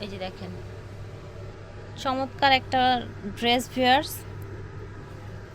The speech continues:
এটা হচ্ছে প্যান্ট, সুন্দর গোল্ডেন কালারের মধ্যে থাকছে প্যান্ট। এই যে দেখেন, সুন্দর এই কালেকশনগুলো নিতে চাইলে অবশ্যই যোগাযোগ করবেন ভিডিওর স্ক্রিনে যেই নাম্বার দেখতে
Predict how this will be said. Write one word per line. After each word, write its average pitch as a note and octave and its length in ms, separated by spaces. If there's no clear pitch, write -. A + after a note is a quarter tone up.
এটা A#3+ 180
হচ্ছে B3+ 200
প্যান্ট, A#3+ 340
সুন্দর C4 340
গোল্ডেন A#3 320
কালারের B3 460
মধ্যে A#3 220
থাকছে A#3+ 400
প্যান্ট। A3+ 400
এই G3+ 100
যে F#3 60
দেখেন, F3 260
সুন্দর D4+ 400
এই D4+ 140
কালেকশনগুলো C#4+ 640
নিতে C4+ 200
চাইলে C4+ 320
অবশ্যই C4 500
যোগাযোগ B3+ 340
করবেন B3+ 320
ভিডিওর C4 320
স্ক্রিনে B3 320
যেই B3+ 200
নাম্বার A3+ 220
দেখতে A3+ 200